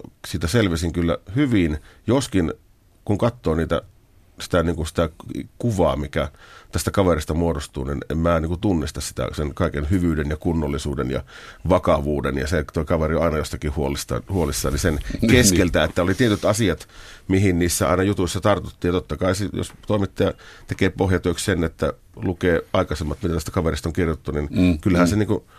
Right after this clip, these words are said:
Speaker 1: lähtee helposti menemään siihen, ja ehkä semmoinen jonkunlainen kulminaatiopiste oli sitten viimeisen pitkäsoiton kohdalla, muista me oltiin Imatralla keikalla, ja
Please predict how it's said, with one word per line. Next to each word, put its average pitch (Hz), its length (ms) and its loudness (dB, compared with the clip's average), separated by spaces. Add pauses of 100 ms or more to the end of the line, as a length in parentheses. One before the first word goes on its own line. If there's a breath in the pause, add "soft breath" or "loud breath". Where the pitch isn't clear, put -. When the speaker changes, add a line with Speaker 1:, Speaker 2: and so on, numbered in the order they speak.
(420 loud breath)
Speaker 1:
lähtee 101 320 2
helposti 98 340 0
menemään 87 420 2
siihen, 82 300 0
ja 107 80 4
ehkä 110 200 0
semmoinen 123 300 2
jonkunlainen 90 540 2 (540)
kulminaatiopiste 82 920 0
oli 78 160 -2
sitten 80 220 -4
viimeisen 78 380 0 (580 loud breath)
pitkäsoiton 76 920 -2
kohdalla, 73 240 -2
muista 71 280 -4
me 73 100 -2
oltiin 71 220 -2
Imatralla 69 440 -2
keikalla, 69 460 -4
ja 64 80 -4